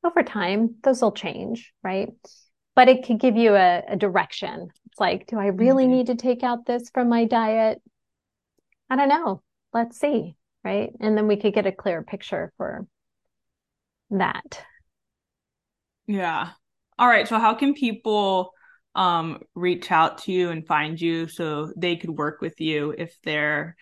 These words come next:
Speaker 2: if they're having any issues or, you know, just wanna take that first step? How can they find you?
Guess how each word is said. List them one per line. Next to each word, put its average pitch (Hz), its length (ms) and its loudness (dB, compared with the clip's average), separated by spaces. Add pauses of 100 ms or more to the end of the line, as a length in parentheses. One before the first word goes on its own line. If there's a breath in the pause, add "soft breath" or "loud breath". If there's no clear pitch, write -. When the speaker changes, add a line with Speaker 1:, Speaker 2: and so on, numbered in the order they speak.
(380 loud breath)
Speaker 2:
if 208 80 -8
they're 226 140 4
having 202 280 4
any 196 260 2
issues 190 760 2
or, 165 560 -4
you 180 80 -8
know, 170 220 -4
just 180 340 -6
wanna 180 300 0
take 180 380 -4
that 156 320 2 (520)
first 175 300 -2
step? - 480 -4 (340)
How 175 120 0
can 170 180 -12
they 147 180 -10
find 104 260 -4
you? 92 240 -10